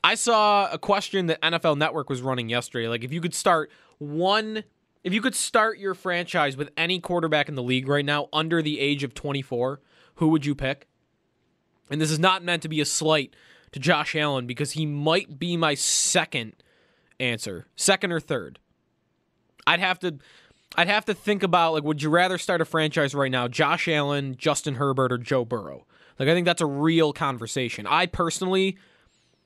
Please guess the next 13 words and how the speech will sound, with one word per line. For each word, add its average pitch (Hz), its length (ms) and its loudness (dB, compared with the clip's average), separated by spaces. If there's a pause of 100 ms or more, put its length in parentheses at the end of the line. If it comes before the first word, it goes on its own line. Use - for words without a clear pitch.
(680)
I 147 120 2
think 180 340 -2
I 175 80 4
would 165 160 -2
come 165 200 -2
out 165 280 0 (1120)
on 147 160 2
Allen's 156 360 2
end 170 300 2 (240)
with 147 140 2
that 170 160 4
question, 180 480 0 (420)
but 160 300 4